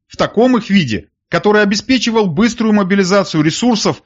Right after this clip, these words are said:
для вывода страны на необходимый уровень обороноспособности. В это время было явно отвергнуто положение марксизма об отмирании права. Просто советское право было определено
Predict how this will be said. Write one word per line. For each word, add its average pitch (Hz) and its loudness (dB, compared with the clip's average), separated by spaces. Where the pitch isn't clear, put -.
для 180 0
вывода 208 0
страны 190 0
на 175 0
необходимый 175 0
уровень 170 -2
обороноспособности. 139 -4
В 135 0
это 220 2
время 214 -2
было 180 2
явно 226 0
отвергнуто 208 -2
положение 196 0
марксизма 196 -2
об 202 0
отмирании 214 0
права. 123 -2
Просто 202 0
советское 214 -2
право 208 0
было 156 0
определено 165 -2